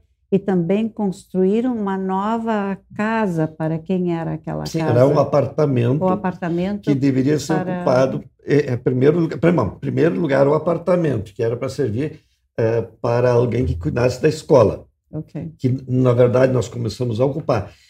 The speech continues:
Speaker 2: E nos fundos daquela escola foi construída uma casa de dois pisos,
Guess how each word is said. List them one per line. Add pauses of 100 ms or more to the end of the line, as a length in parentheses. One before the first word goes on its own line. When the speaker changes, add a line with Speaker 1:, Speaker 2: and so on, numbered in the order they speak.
(140)
Speaker 2:
E
nos
fundos
daquela
escola
foi
construída
uma
casa
de
dois
pisos,